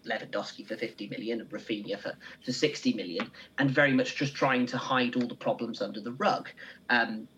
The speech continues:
of, of which it will eventually come to bite them. But I think their idea is very much to just keep pushing on,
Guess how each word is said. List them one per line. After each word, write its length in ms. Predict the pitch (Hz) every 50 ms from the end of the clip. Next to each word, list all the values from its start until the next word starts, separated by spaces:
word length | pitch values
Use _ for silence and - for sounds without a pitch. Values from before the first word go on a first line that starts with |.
| _ _ _ _ _ _ 135
of, 200 | 143 135 127 - -
of 200 | 139 131 120 120
which 260 | 123 120 120 - -
it 100 | - -
will 160 | 131 131 123
eventually 440 | 117 113 139 131 - - - 113 110
come 200 | - - 110 113
to 80 | - -
bite 320 | - - 117 117 113 -
them. 200 | - 131 113 120
But 200 | 117 131 123 -
I 160 | 131 117 117 -
think 180 | - 135 - 123
their 180 | 120 113 113
idea 240 | 113 113 117 120 110
is 80 | 110 -
very 180 | 123 120 113 113
much 200 | 120 - - -
to 100 | 127 123
just 240 | 131 127 - - -
keep 240 | - 147 135 - -
pushing 380 | - 143 135 - - 120 113 120
on, 300 | 117 - - 101 123